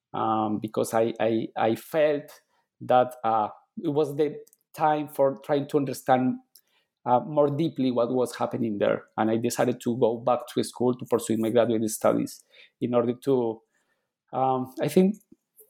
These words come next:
my aim was to, to let, like, these beings and these experiences, like, make their way into my thought. So I go, I went back to school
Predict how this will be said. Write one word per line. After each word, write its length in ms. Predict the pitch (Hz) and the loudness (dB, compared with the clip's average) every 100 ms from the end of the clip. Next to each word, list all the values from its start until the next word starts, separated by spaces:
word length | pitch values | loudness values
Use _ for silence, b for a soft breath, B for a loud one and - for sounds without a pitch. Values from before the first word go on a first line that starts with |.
| _ 359 | _ -10
my 220 | 180 156 | -4 0
aim 260 | 160 160 | 0 0
was 220 | 143 160 - | 0 -2 -2
to, 360 | 156 156 - _ | -2 -2 -2 _
to 100 | 160 | -4
let, 400 | 147 156 160 - | 0 2 0 -2
like, 180 | 143 131 143 | -2 -2 -2
these 280 | 147 139 131 | -2 -2 -4
beings 400 | 131 135 135 131 | 0 0 0 -2
and 120 | 127 | -2
these 140 | 117 | -2
experiences, 920 | 127 - - 151 131 131 - 131 131 - | -4 -6 -2 0 2 0 0 -2 -2 0
like, 240 | 127 - | 0 0
make 680 | 123 131 135 135 131 131 - _ | -2 0 2 2 0 -4 -18 _
their 220 | 160 131 | -2 0
way 260 | 123 127 123 | 2 2 0
into 280 | 156 127 131 | -4 -4 -2
my 120 | 120 | 0
thought. 380 | 107 - 110 - - _ _ _ _ _ _ | 0 0 0 0 -16 _ _ _ _ _ _
So 140 | - | -2
I 140 | 123 123 | 0 -2
go, 420 | 127 143 147 143 - | 0 0 0 -4 -4
I 140 | 123 | -2
went 220 | 127 139 135 | 0 -2 0
back 220 | 143 143 | 0 0
to 160 | 139 | -4
school 500 | 127 - 165 170 185 | -4 -2 -2 0 -2